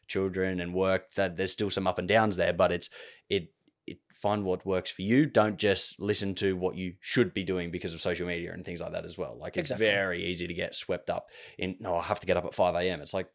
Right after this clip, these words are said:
Speaker 1: well, not if you don't work well at, like, five A M, or, um, you know, not if you finish work at eleven o'clock at night. Like, it's, get some sleep, like, it, if you can.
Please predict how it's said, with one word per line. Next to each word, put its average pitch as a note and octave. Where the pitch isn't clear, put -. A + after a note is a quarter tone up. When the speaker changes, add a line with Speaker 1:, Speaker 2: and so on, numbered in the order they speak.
Speaker 1:
well, C3
not A#2
if C#3
you B2+
don't A#2
work G2+
well F2
at, -
like, F2+
five F2
A F2
M, F2+
or, F2+
um, F#2
you F2
know, G2
not A#2
if A2
you A2
finish A2+
work G#2+
at G2+
eleven G2+
o'clock F#2
at -
night. F2
Like, F#2
it's, G#2+
get D#3
some C#3+
sleep, D3
like, -
it, F2+
if -
you F#2
can. A#2